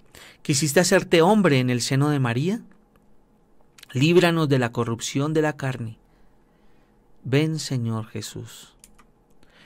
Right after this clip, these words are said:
Tú, que siendo la vida, quisiste experimentar la muerte, concédenos superar la sentencia de la muerte. Ven, Señor Jesús.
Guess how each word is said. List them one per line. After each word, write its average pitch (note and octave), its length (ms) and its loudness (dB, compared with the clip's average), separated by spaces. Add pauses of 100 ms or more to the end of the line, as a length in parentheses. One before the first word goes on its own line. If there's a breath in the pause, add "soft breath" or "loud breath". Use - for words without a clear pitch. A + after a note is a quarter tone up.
(260 soft breath)
Tú, G3 240 -2 (100)
que C3+ 140 -2
siendo C#3+ 380 0
la C#3+ 120 4
vida, D3+ 320 0 (300 soft breath)
quisiste D#3+ 500 0
experimentar C3 800 0
la C#3+ 140 -2
muerte, E3 480 -4 (500 soft breath)
concédenos D#3+ 640 2
superar C3 400 0
la D3+ 120 2
sentencia D3+ 680 -2
de C#3 120 -2
la A#2 100 -6
muerte. A2+ 500 -10 (1300 soft breath)
Ven, D#3+ 360 -2
Señor A#2+ 440 -4
Jesús. - 640 -14